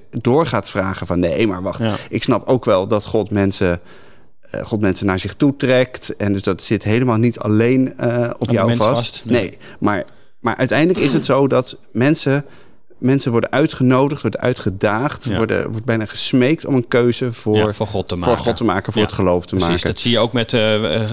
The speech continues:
Speaker 2: eh, kom naar voren en, eh, eh, ge-, eh, geef beloof-, geloofsbelijdenis, eh, eh,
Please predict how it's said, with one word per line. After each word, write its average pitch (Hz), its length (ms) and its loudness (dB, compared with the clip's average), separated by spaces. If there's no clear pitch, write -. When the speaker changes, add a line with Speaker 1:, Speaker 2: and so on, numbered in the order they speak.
Speaker 2:
eh, 107 140 0
kom 117 160 0
naar 107 120 0
voren 107 480 2
en, 98 260 -4
eh, 98 420 0
eh, 98 80 -2
ge-, - 140 -12
eh, 98 160 -4
geef 120 220 0
beloof-, 113 360 0
geloofsbelijdenis, 110 960 0
eh, 92 120 -2
eh, 101 420 -2